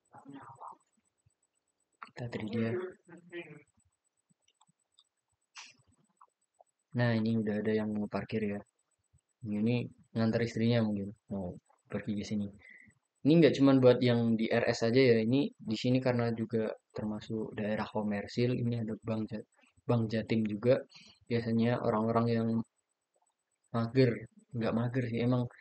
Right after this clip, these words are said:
parkirnya tuh sempit di Bank Jatim. Jadi mereka lebih milih ke sini, baru apa, jalan ke ruas ini. Sini ada daerah Bank Jatim. Udah, ini selesai. Ini kendaraan udah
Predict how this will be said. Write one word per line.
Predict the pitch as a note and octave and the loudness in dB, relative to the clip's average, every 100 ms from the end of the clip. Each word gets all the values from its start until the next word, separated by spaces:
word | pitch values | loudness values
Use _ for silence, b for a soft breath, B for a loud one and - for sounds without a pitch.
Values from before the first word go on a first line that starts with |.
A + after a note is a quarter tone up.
| B B B _ | B B B _
parkirnya | - C3 C#3 C#3 D#3+ E3 | -2 0 2 2 2 2
tuh | F#3 F3 - _ _ _ _ _ _ - | 2 2 -4 _ _ _ _ _ _ -12
sempit | - C3+ C3 C#3 - - - | 0 2 2 0 -4 -16 -2
di | A#2+ A2+ | 0 2
Bank | A2 A2 | 0 -2
Jatim. | G#2+ A2+ G#2+ | -2 -2 0
Jadi | A2 A#2 C3 B2+ | 0 2 0 0
mereka | A#2 A#2 B2 | -2 2 2
lebih | A2+ A2+ A2 | 2 0 -2
milih | A2 A2+ | -2 -4
ke | A2+ | -4
sini, | - G#2+ A2+ C3 C3 _ - | -4 -2 0 -2 -4 _ -10
baru | A2 A2 A#2+ C3 - - _ _ - - | -8 -2 0 -2 -4 -14 _ _ -20 -12
apa, | A#2+ C#3 C3+ | -8 -8 -6
jalan | A#2+ A2 A#2+ | -6 0 0
ke | A#2+ A2+ | 0 -2
ruas | A2+ A2+ A2+ A2+ | -2 -4 -6 -8
ini. | G#2+ G#2+ G#2 _ _ _ _ _ _ - | -8 -8 -10 _ _ _ _ _ _ -14
Sini | A2+ A2+ | -6 -4
ada | G#2+ G#2 G#2 G#2+ | -4 -4 -4 -4
daerah | G#2 F#2+ G2+ G2+ | -6 -6 -6 -8
Bank | A2 G#2 | -10 -10
Jatim. | G2 F#2+ G2 F#2 - _ _ _ _ _ _ _ _ _ _ B B B _ _ _ _ _ C3 | -12 -8 -8 -8 -16 _ _ _ _ _ _ _ _ _ _ B B B _ _ _ _ _ -2
Udah, | B2+ C#3+ - | 0 -2 -4
ini | A#2+ | -4
selesai. | B2 - A#2 - C3 C#3+ D3 | -4 -4 -6 -2 2 2 2
Ini | B2+ | 0
kendaraan | B2 A2+ G#2+ A2+ | 0 -2 0 0
udah | A2+ | 0